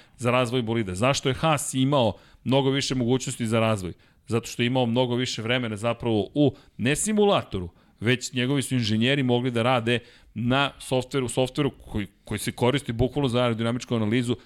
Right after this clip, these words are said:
za pripremu novih bolida. Tako da i to se računa kada je reč o šampionatu konstruktora. E, da,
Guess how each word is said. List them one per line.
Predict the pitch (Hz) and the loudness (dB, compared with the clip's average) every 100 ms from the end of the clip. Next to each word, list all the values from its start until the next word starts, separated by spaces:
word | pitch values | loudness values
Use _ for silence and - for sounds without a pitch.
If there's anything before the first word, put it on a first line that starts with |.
| - | -20
za | - 117 | -8 -6
pripremu | - 127 113 117 | -2 -2 -2 -4
novih | 110 104 95 | -2 -4 -4
bolida. | 101 95 85 76 - _ _ _ _ _ | -4 -4 -4 -8 -20 _ _ _ _ _
Tako | - 110 147 | -4 0 0
da | 131 | 0
i | |
to | 117 - 147 | -2 2 2
se | 139 135 123 | 2 -2 -2
računa | 120 - 131 127 | -2 0 2 2
kada | - 117 | 0 0
je | 113 110 117 | 0 -2 -2
reč | 123 113 | -4 -4
o | |
šampionatu | - 107 110 104 - | -6 -2 -2 -2 -4
konstruktora. | - 98 - 90 - 90 - - - - - - - - | -4 -6 -4 -12 -12 -16 -18 -20 -20 -20 -20 -20 -20 -12
E, | - 123 131 131 131 131 131 123 127 - - - - _ _ _ - | 0 2 2 2 4 4 2 2 2 2 2 -4 -16 _ _ _ -2
da, | 139 | -2